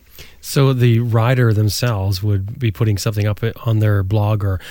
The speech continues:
or on Overland Junction about what they thought of the boots or the products that they have listed. Do they go through and list all this stuff themselves?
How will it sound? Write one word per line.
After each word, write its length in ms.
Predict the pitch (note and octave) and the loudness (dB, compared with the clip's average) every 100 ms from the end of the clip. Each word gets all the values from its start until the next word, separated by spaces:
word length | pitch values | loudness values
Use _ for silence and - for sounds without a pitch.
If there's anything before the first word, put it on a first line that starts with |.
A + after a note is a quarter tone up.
| - - | -16 -6
or 260 | A2 G#2 | -4 -2
on 300 | A2 G#2 G2+ | 0 0 0
Overland 360 | A2 A2 G#2 G2 | 0 0 2 0
Junction 360 | A2+ G#2+ - G#2 | 0 -2 -2 -2
about 220 | G#2 G#2 | -2 -2
what 180 | A2+ G#2+ | -2 0
they 100 | G#2 | 0
thought 240 | A2 G#2+ | 2 2
of 200 | G#2 F#2+ | 2 0
the 80 | G#2 | 0
boots 320 | G#2+ A#2 - | 0 0 -2
or 40 | |
the 60 | F#2+ | -4
products 400 | - G#2+ A2 - | -2 -2 -2 -4
that 60 | G#2+ | -4
they 100 | G2+ | -2
have 160 | G#2 | 0
listed. 480 | G#2 A2 C#3 B2+ B2+ | -2 -2 -4 -6 -4
Do 100 | A#2+ | -2
they 140 | C3 | 0
go 240 | C3 C3+ C3+ | 0 0 0
through 160 | - | 0
and 80 | C3 | 0
list 220 | A#2 - | 0 0
all 100 | B2 | -2
this 140 | B2+ A#2 | -2 -2
stuff 220 | B2 - | -4 -4
themselves? 580 | A#2 G2 G#2 B2+ F3+ | -4 -2 -4 -6 -6